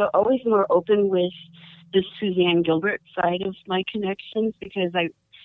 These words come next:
that's where I could be open about feelings and thoughts. So about a year ago, I told people through a short video that's on my Facebook page that Suzanne and Michelle are one and the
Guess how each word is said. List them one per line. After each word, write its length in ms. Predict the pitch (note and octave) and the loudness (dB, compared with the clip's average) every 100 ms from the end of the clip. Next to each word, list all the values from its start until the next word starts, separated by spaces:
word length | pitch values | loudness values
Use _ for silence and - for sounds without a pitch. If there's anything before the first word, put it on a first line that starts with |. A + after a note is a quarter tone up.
| _ | _
that's 220 | F3 F#3 | -2 0
where 100 | G3 | 0
I 60 | F3 - | 0 -2
could 100 | E3+ | -4
be 160 | D#3+ | -4
open 320 | D#3 D#3+ F3 | -2 -4 -2
about 400 | E3 D#3+ D#3 D3 _ _ - | -2 -2 -6 -6 _ _ -6
feelings 520 | F3 F3 G3+ A3+ A#3+ | -2 0 0 0 -4
and 160 | F3 D#3+ - | -4 -4 -2
thoughts. 280 | D#3 E3+ _ - | -2 -2 _ -4
So 240 | G3 E3+ _ _ - - _ - | -2 -2 _ _ -20 -20 _ -6
about 720 | F3 E3 F3 F3 E3+ E3 D#3+ - _ _ _ _ _ - | -4 -2 -2 0 0 0 -4 -10 _ _ _ _ _ -6
a 40 | |
year 240 | F#3 C#4 | -2 0
ago, 300 | E4 G3+ E3 D#3 | 0 0 -2 -2
I 100 | E3 | -4
told 240 | - F3 F3 | -4 -4 -4
people 680 | - F3 - E3+ E3 D#3+ D#3+ _ _ _ _ _ _ - | -6 -6 -4 -2 -2 -4 -10 _ _ _ _ _ _ -6
through 140 | G#3+ F#3 F3 | -2 0 -2
a 80 | F#3 | -4
short 320 | F3+ F#3+ E3+ - | -6 -4 -6 -4
video 400 | F3 E3 E3+ E3 | -2 0 -2 -4
that's 200 | E3+ - | -6 -4
on 140 | F3 | -4
my 80 | E3 - | -4 -6
Facebook 320 | D#3+ - E3+ - | -10 -8 -14 -12
page 300 | - D#3 D#3 - | -8 -6 -6 -6
that 160 | E3 - - | -8 -8 -8
Suzanne 400 | F3+ D#3+ D#3 E3 | -6 -4 -2 0
and 80 | E3 | -2
Michelle 420 | D#3+ - D#3 D#3+ | -4 -4 -2 -2
are 80 | D#3+ | -4
one 180 | D3 D#3+ | -4 -4
and 140 | |
the 80 | F3 | -2